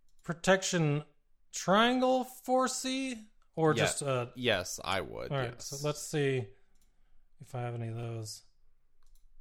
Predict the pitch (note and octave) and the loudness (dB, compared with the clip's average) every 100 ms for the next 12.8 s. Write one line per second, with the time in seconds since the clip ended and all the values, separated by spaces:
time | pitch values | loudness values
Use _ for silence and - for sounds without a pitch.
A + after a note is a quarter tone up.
0 | - - - - - - - - - - | -20 -20 -20 -20 -20 -20 -20 -20 -20 -20
1 | - - - _ - - - - - - | -20 -20 -20 _ -20 -20 -20 -20 -20 -20
2 | - - - - - - - - - - | -20 -20 -20 -18 -18 -16 -20 -20 -20 -20
3 | - - - C3 D3+ F3+ F#3 E3 - D3+ | -20 -16 -8 0 2 2 2 -2 -4 -2
4 | D3+ E3 F3 F3 - - - C#3 C#3 - | 2 2 0 -4 -8 -20 -8 -6 -6 -4
5 | D#3 E3+ - C#3 D#3+ - - - _ _ | -4 -2 -2 -2 -2 -6 -12 -16 _ _
6 | - _ _ _ _ _ _ _ _ _ | -20 _ _ _ _ _ _ _ _ _
7 | _ _ - B2 C3 D3 A#2+ - D#3+ - | _ _ -10 -4 0 0 0 -6 -8 -6
8 | C#3 C#3+ - - - - - - - - | -6 -6 -12 -16 -20 -20 -18 -20 -20 -20
9 | - - - C#3 C3 - A#2 G#2+ - - | -20 -20 -8 -6 -6 -6 -6 -8 -12 -18
10 | - - - C3 C#3 D3 C#3+ C#3+ C#3 C3+ | -18 -18 -12 -4 0 2 0 -2 -6 -10
11 | - - - - - - - - - - | -16 -20 -20 -20 -20 -20 -20 -20 -20 -20
12 | - D3 - F#4 A2 G2 G#2 | -4 0 2 2 2 -2 -2